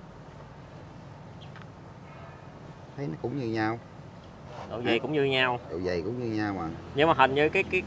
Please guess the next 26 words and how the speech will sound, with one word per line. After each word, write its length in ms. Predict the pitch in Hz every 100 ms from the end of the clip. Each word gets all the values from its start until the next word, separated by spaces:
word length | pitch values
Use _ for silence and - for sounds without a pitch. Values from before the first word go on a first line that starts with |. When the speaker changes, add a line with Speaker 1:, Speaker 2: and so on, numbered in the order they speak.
| -
Speaker 2:
cái, 80 | 175 -
cái 120 | 180
lá 220 | 175 214
này 140 | 175 123
của 120 | 131
nó 220 | 160 180
hình 120 | 175
như 120 | 135 139
là 180 | 143
nó, 320 | 127 139 170 180
nó, 240 | 180 185
nó 300 | 180 180 185
giống 200 | 185 196
như 100 | 165
nó, 160 | 143 170 -
nó 180 | 180 185 185
cong 220 | 151 156
cho 80 | 147
anh 60 | 156
hai 140 | 147
bên 280 | 147 143 143
đúng 120 | 139
không? 180 | 165 139
Speaker 1:
Không 160 | 151
phải, 160 | - 120 -
cái 100 | -